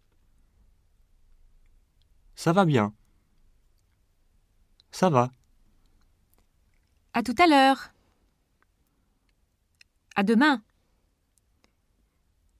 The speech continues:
Speaker 2: À bientôt. À lundi. À mardi. À mercredi.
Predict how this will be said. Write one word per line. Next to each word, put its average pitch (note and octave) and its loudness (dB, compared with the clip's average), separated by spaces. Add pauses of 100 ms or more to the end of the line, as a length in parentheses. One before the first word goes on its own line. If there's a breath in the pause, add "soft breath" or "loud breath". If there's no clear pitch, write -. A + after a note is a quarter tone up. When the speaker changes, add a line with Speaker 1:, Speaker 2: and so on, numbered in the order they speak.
(180)
Speaker 2:
À A3+ 2
bientôt. C#4+ 0 (2250)
À A#3 4
lundi. B3+ 0 (2000)
À G#3+ 4
mardi. C4 0 (2000)
À A3 4
mercredi. B3 -4